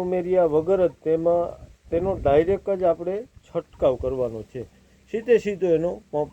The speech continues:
ભરી લેવાનો છે. મસ્ત રિઝલ્ટ આવે. તો જરૂર આ ખેડૂત મિત્રો આપણી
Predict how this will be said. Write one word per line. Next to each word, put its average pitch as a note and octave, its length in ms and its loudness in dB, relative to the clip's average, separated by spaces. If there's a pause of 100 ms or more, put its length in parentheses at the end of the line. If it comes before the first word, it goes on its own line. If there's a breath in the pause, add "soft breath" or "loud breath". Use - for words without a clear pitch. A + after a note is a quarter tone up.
ભરી C3 220 -2
લેવાનો C3 340 -2
છે. D#3 120 -8
મસ્ત D#3+ 360 -2
રિઝલ્ટ C3+ 380 -2
આવે. A#2+ 200 0
તો C#3+ 160 -6
જરૂર E3+ 520 0 (580 loud breath)
આ D#3 200 0
ખેડૂત F3 340 -4
મિત્રો D#3+ 300 -2
આપણી D#3 380 -2